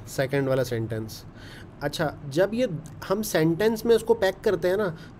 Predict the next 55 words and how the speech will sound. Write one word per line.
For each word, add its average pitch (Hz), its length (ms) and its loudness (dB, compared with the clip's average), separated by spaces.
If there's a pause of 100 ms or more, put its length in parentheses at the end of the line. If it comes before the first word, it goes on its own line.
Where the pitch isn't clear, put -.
तो 185 160 6
by 151 280 6
default 185 480 4
ये 202 120 4
sentences 156 640 2
में 202 120 2
ना 214 100 4
कुछ 190 200 0
break 143 360 4
देता 117 240 -2
है, 104 160 -8
मतलब 131 240 0
एक 147 180 6
sentence 156 380 4
को 165 120 2
ख़त्म 160 300 2
करके 160 260 4
दूसरे 156 300 2
sentence 147 460 0
में 175 100 0
कुछ 190 160 -2
break 143 340 2
देता 117 280 -2
है 107 100 -2
ये, 113 80 0
right? 151 200 0 (600)
तो, 226 300 2 (320)
अ, 151 220 2 (300)
I 160 120 4
think 220 320 -2
उस 247 220 2
break 160 340 4
की 226 140 -4
वजह 170 240 6
से 202 380 0
मुझे 156 280 4
ये 214 140 6
extra 202 500 2
break 185 260 4
लगाने 175 340 6
की 185 100 4
ज़रूरत 165 260 4
शायद 170 260 2
नहीं 143 240 4
है 127 120 2
यहाँ 107 140 -4
पे, 110 100 -4
तो 120 120 0
मैं 151 140 4
extra 170 320 2
break 160 240 4
को 202 100 -2
हटा 139 280 0
देता 104 240 -6
हूँ, 104 80 -10